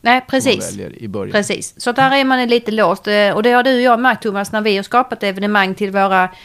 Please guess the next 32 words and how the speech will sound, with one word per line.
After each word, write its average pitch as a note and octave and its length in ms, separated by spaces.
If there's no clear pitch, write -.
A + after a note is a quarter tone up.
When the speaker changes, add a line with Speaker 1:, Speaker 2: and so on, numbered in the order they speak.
Speaker 1:
LinkedIn-podden G#3 840
livesändningar G#3+ 720
då. A3 300
Att G#3 280
om G#3+ 140
jag A3+ 160
har G3+ 180
Speaker 2:
Ja. A3 80
Speaker 1:
skapat A#3 360
det F#3+ 140
så G#3 140
är G3+ 40
det G3 100
jag G3+ 280
som F#3+ 220
är F#3 100
organisatör, F#3+ 760
och G3 120
är F#3+ 40
det G3+ 100
Thomas F#3 460
så G3+ 100
är F#3 80
det F#3 80
ju F#3 160
Thomas. F#3+ 400
Så G#3 60
att G3 80
då G#3+ 100
kan G#3 160
inte A3+ 160
jag G3+ 320